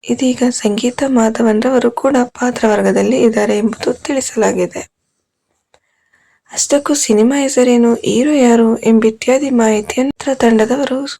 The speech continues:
ಸದ್ಯಕ್ಕೆ ಗೌಪ್ಯವಾಗಿಟ್ಟಿದ್ದಾರೆ. ಬಹಳ ಗ್ರ್ಯಾಂಡ್ ಆಗಿ ನಾಯಕನ ಪರಿಚಯ ಮಾಡಲು ಸಿದ್ಧತೆ ನಡೆದಿದೆ. ಗೌರಿ ಆರ್ಟ್ಸ್ ಬ್ಯಾನರ್ ಮೂಲಕ ಈ ಸಿನಿಮಾ ನಿರ್ಮಾಣವಾಗುತ್ತಿದೆ.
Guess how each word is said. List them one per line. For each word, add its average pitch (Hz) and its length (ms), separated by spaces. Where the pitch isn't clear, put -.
ಸದ್ಯಕ್ಕೆ 240 560
ಗೌಪ್ಯವಾಗಿಟ್ಟಿದ್ದಾರೆ. 214 1160
ಬಹಳ 202 340
ಗ್ರ್ಯಾಂಡ್ 240 440
ಆಗಿ 254 260
ನಾಯಕನ 226 460
ಪರಿಚಯ 214 360
ಮಾಡಲು 254 380
ಸಿದ್ಧತೆ 240 500
ನಡೆದಿದೆ. 208 500
ಗೌರಿ 226 400
ಆರ್ಟ್ಸ್ 269 240
ಬ್ಯಾನರ್ 220 420
ಮೂಲಕ 262 380
ಈ 247 120
ಸಿನಿಮಾ 226 420
ನಿರ್ಮಾಣವಾಗುತ್ತಿದೆ. 220 1000